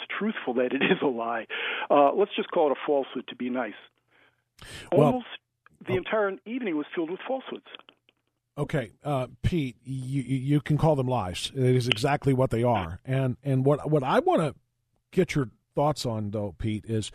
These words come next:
Speaker 2: it's one thing to point out all of the problems with their platform and with what they presented last night, and you did a great job of laying many of those things out. Um,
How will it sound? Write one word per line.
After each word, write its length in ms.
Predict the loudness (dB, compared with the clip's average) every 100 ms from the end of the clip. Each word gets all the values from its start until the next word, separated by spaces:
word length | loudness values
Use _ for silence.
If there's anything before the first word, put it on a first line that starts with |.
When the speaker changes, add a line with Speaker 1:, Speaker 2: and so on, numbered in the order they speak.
| _ _ _ _ _ _ _ -2
Speaker 2:
it's 180 | -2
one 320 | 2 4 4 2
thing 260 | 2 4
to 100 | 2
point 320 | 2 2 2
out 240 | 4 2 0 4
all 240 | 6 4
of 80 | 0
the 80 | -10
problems 720 | -8 0 0 2 2 0 -4
with 180 | -6 -2
their 160 | -2
platform 800 | 0 -2 -4 -6 -8 -8 -8 -10
and 220 | -4 0 0
with 160 | 2
what 160 | 0 2
they 120 | 0
presented 460 | 0 -2 0 0 0
last 280 | -4 -4
night, 180 | -4 -2
and 140 | 0 2
you 80 | 2
did 140 | 2
a 20 |
great 240 | 0 -2 0
job 260 | 0 0
of 120 | -2
laying 280 | 0 0 0
many 260 | 0 2 2
of 100 | 2
those 240 | 2 2
things 260 | 0 0 0
out. 240 | 0 -4 _ _ _ _ _ _ _ -4
Um, 560 | 2 4 4 2 -2